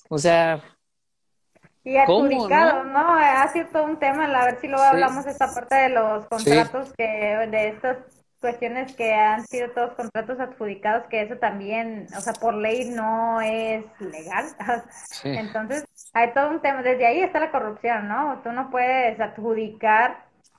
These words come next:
Speaker 2: este, contratos, debe haber, este, se me fue la palabra, ¿cómo se llama? Este, que son como, no son como subastas, sino las
Speaker 1: ¿Votaciones?
Speaker 2: No, no,
Speaker 1: ¿O?
Speaker 2: cuando hacen contratos, o sea, pero se,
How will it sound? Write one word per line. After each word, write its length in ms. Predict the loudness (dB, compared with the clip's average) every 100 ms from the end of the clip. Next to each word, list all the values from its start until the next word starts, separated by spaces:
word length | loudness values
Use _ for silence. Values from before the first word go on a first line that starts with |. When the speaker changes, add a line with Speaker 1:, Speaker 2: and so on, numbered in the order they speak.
| -18
Speaker 2:
este, 520 | -8 -8 -8 -10 -10
contratos, 640 | -8 -8 -2 -4 -4 -10 -4
debe 180 | 0 2
haber, 640 | 2 4 4 4 0 -10 -10
este, 360 | -14 -12 -16
se 80 | -14
me 120 | -16
fue 120 | -12 -8
la 120 | -6
palabra, 440 | -2 -2 -2 -4
¿cómo 200 | -10 -12
se 60 | -10
llama? 380 | -10 -8 -12 _
Este, 760 | -18 -18 -18 -12 -8 -8 -10 -16 _ _ _ _ _ _ _ _ _ _ _ _ -12
que 200 | -10 -8
son 200 | -8 -10
como, 360 | -10 -6 -4 -4
no 180 | -8 -8
son 140 | -8
como 220 | -8 -8 -8
subastas, 440 | -2 -2 -2 -10 -8
sino 420 | -8 -8 -8 -10
las 500 | -6 -6 -4 -6 -6
Speaker 1:
¿Votaciones? 880 | 0 0 0 -2 -2 -4 -10 -16 _ _ _ -6
Speaker 2:
No, 180 | -2 -2
no, 140 | -4
Speaker 1:
¿O? 80 | -2
Speaker 2:
cuando 320 | -2 -2 0
hacen 580 | 0 2 2 2 0 -4
contratos, 560 | -4 -2 -2 -2 -4
o 20 | -4
sea, 160 | -4
pero 600 | -2 -2 0 -2 -6 -12 -12
se, 160 | -10